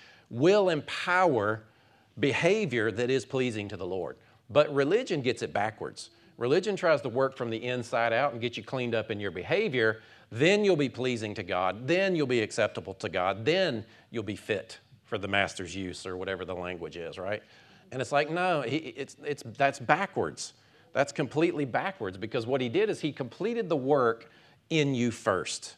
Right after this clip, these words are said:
And so he made you brand new in your spirit because of this right here. Jesus became like you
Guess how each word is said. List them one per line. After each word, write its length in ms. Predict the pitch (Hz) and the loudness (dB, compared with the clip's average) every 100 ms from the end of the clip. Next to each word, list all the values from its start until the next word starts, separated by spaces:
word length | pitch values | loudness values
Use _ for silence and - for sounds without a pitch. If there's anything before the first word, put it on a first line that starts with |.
| _ _ _ - - - - | _ _ _ -20 -20 -20 -6
And 160 | 123 | -4
so 280 | 117 131 135 | 0 4 4
he 240 | 117 135 143 | 4 0 2
made 440 | 131 147 208 175 | 6 8 6 4
you 160 | 170 143 | 4 2
brand 600 | 107 120 127 175 214 220 | 4 2 4 2 0 0
new 200 | 220 214 | 0 0
in 200 | 180 170 | 0 0
your 140 | 180 | -2
spirit 580 | 170 - - 226 127 127 | -4 -8 0 2 2 0
because 340 | 123 156 143 | -2 2 2
of 140 | 127 120 | 2 0
this 260 | 170 180 | 2 2
right 220 | 143 143 139 | 4 4 4
here. 240 | 196 120 | 0 0
Jesus 540 | 101 104 208 226 180 | 0 -2 -2 -2 -4
became 500 | - 143 - 175 170 | -2 -4 -2 -4 -2
like 460 | 127 120 143 156 - | 0 2 2 0 -6
you 340 | 110 123 92 | -6 -4 -4